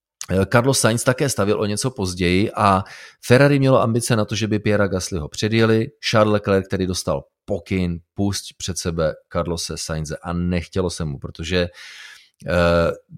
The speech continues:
ti borci se nemusí ve Ferrari. Oba jsou rychlí a ta rivalita, nevraživost je obrovská, jenomže gentlemanskou dohodou bylo, že když se Sainzovi nepovede Gaslyho předjet, tak Leclerca pustí na cílové čáře, což je přesně to, co se stalo. Takže Charles Leclerc v cíli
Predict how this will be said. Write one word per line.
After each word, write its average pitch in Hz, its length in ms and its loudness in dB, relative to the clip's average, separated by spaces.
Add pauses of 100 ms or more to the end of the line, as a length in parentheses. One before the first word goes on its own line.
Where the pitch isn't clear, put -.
ti 107 100 0
borci 98 340 2
se 101 140 0
nemusí 92 360 -2
ve 80 100 0
Ferrari. 80 500 -2
Oba 95 300 4
jsou 104 280 2
rychlí 92 460 0
a 92 60 0
ta 95 120 0
rivalita, 92 600 2
nevraživost 90 800 0
je 95 80 0
obrovská, 87 640 -2 (300)
jenomže 101 280 0
gentlemanskou 110 600 0
dohodou 98 320 0
bylo, 82 220 -4
že 95 120 -4
když 92 160 -4
se 95 100 -4
Sainzovi 101 460 0
nepovede 107 500 0
Gaslyho 87 420 -6
předjet, 95 440 0 (400)
tak 80 200 -10
Leclerca 85 680 0 (380)
pustí 85 680 -4
na 78 260 -4
cílové 82 500 -2
čáře, 82 460 -2
což - 240 -6
je 90 60 -6
přesně - 320 -8
to, 85 120 -8
co 87 140 -8
se 85 140 -8
stalo. 90 280 -2
Takže 82 240 -6
Charles 92 300 2
Leclerc 90 400 -2
v - 20 -16
cíli 92 260 -4